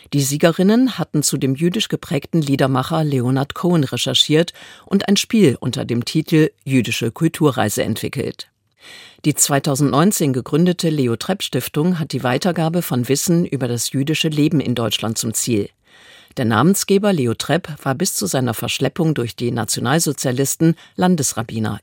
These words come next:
in Oldenburg. Soweit die Meldungen.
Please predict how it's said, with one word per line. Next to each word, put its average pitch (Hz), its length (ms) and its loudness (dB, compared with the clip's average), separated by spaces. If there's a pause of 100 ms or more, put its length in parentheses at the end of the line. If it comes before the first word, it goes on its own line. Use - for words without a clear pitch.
in 196 200 0
Oldenburg. - 680 -6 (400)
Soweit 147 360 0
die 143 60 -2
Meldungen. 107 560 -4